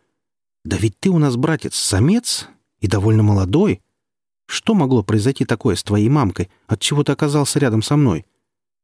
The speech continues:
Почти моментально перед глазами промелькнула картина, явно виденная испуганным в тот момент зверем.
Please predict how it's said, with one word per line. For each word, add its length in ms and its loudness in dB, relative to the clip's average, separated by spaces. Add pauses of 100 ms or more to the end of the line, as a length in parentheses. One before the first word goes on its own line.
(460)
Почти 340 -6
моментально 560 -2
перед 240 -2
глазами 400 0
промелькнула 600 0
картина, 560 -2 (340)
явно 360 0
виденная 480 2
испуганным 520 0
в 80 -6
тот 200 -2
момент 300 2
зверем. 400 0